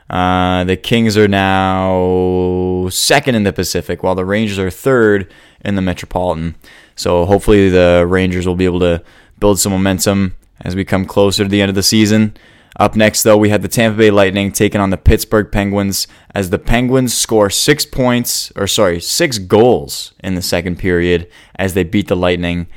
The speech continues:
seven to three. So just a ridiculous second, second period there. Uh, six nothing in,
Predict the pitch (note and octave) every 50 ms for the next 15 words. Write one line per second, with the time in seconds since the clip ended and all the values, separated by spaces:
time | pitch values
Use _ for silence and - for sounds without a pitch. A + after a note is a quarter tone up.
0 | - _ _ _ - - - - G2 F#2 F2 F2+ F2 D#2+ - F2 - - - F#2
1 | E2+ E2 D#2+ D#2+ E2+ - _ - - - - _ _ _ - - F#2 E2+ E2+ E2+
2 | E2+ E2+ E2+ F2 - - D#2+ - - - C3+ A#2+ - A#2 G2+ G2 F#2+ F2 - -
3 | B2+ B2 - - A#2+ A#2 A2 G2+ - - - G2 - - F#2+ F#2+ F#2+ F2 - _
4 | - - - G2 - - G2 F2 - G2+ F#2 F2+ F2+ F2+ E2+ F2 F2 F2 F2+ E2+
5 | E2+ - - - - - _ _ - - E2+ E2+ D#2+ - - - - - C3 C3
6 | C3 - A#2 A2 G#2 G2+ - - G#2 G2 F#2+ F#2